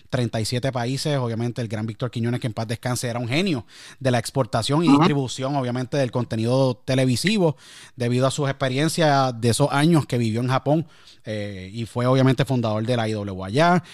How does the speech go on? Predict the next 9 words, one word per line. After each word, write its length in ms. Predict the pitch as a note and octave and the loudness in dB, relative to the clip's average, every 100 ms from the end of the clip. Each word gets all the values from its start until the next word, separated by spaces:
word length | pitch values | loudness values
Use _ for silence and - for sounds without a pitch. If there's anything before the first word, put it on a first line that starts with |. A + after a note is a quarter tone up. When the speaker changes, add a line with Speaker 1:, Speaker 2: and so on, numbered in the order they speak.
| - - | -16 -6
Speaker 1:
de 280 | A2 A2 G#2 | -4 -2 -4
la, 240 | G2 F#2+ | -8 -8
trabajó 320 | - G#2+ G2 | -6 -4 -2
con 140 | A2 A#2+ | 0 0
la 100 | A#2+ | 0
F 120 | A#2 | 0
M 120 | A2 | 0
W, 320 | C#3 E3+ D#3 | 2 4 4
Wing, 500 | D3+ A2 B2+ F3 F#3+ | 2 2 2 4 4